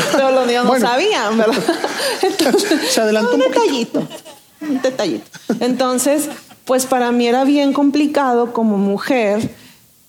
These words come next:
Speaker 1: Yo decía, "Es que primero se llevó a mi esposo y ahora cada quince días se lleva a mis hijos", porque esa es la opinión más popular.
Speaker 2: Ok.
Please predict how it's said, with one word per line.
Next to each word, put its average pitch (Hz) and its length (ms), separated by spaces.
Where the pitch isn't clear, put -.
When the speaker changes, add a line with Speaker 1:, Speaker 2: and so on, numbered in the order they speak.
Speaker 1:
Yo 220 240
decía, 240 260
"Es 233 140
que 285 140
primero 302 440
se 311 160
llevó 254 220
a 240 60
mi 247 160
esposo 208 800
y 208 100
ahora 240 280
cada 294 240
quince 262 360
días 233 260
se 233 120
lleva 214 200
a 220 40
mis 214 240
hijos", - 340
porque 240 420
esa 226 180
es - 140
la 233 120
opinión 208 480
más 190 200
popular. 214 460
Speaker 2:
Ok. 139 180